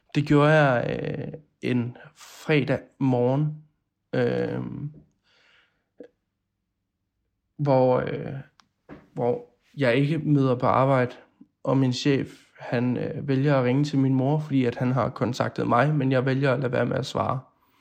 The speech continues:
Så kontakter han min mor for at høre, hvad der er, der sker med mig. Øhm, og hvor min mor, hun så arbejder otte hundrede meter væk fra, hvor jeg egentlig bor på daværende tidspunkt.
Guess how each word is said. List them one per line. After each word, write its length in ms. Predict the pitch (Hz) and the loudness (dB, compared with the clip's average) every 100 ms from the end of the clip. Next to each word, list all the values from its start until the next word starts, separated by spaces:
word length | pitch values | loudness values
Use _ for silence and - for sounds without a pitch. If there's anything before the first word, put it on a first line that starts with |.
| _ _ _ _ _ - - - | _ _ _ _ _ -20 -20 -4
Så 240 | 143 - - | -4 -4 -2
kontakter 480 | 139 123 131 139 139 | 0 0 0 0 0
han 120 | 131 | 2
min 140 | 127 | 2
mor 220 | 127 135 | 2 2
for 160 | 151 127 | 2 2
at 80 | 127 | 2
høre, 200 | 131 131 | 2 0
hvad 160 | 123 | -2
der 80 | 120 | -2
er, 160 | - - | -2 -2
der 120 | - | -4
sker 320 | - 170 175 - _ _ _ | -2 2 0 -2 _ _ _
med 160 | 143 131 | 0 2
mig. 280 | 113 123 131 _ _ _ _ _ _ _ _ - | 2 0 -6 _ _ _ _ _ _ _ _ -2
Øhm, 1000 | 135 131 131 127 127 - - 151 - - _ _ _ _ _ _ | 0 0 0 -2 -6 -8 -10 -12 -14 -18 _ _ _ _ _ _
og 220 | 131 131 | -2 -2
hvor 240 | - 143 135 | -2 0 2
min 200 | 131 131 | 2 2
mor, 160 | 135 | 2
hun 340 | 139 131 123 120 - - | 0 0 -2 -8 -20 -16
så 160 | 147 107 | -2 2
arbejder 680 | 113 131 123 110 113 - - | 4 4 4 2 -2 -12 -8
otte 180 | 131 127 | -4 -2
hundrede 200 | 127 123 | 0 0
meter 240 | 120 120 - | 0 -2 -2
væk 160 | 107 - | -2 -2
fra, 100 | 117 | 0
hvor 120 | 110 | 2
jeg 160 | - - - | 2 0 0
egentlig 300 | 135 131 131 | 0 0 -2
bor 300 | 117 - - _ _ _ - - _ - _ | -6 -6 -14 _ _ _ -20 -20 _ -20 _
på 80 | 143 | -4
daværende 360 | 127 123 117 120 | -2 -2 -4 -4
tidspunkt. 600 | - 147 - 156 - | -4 -4 -2 -6 -8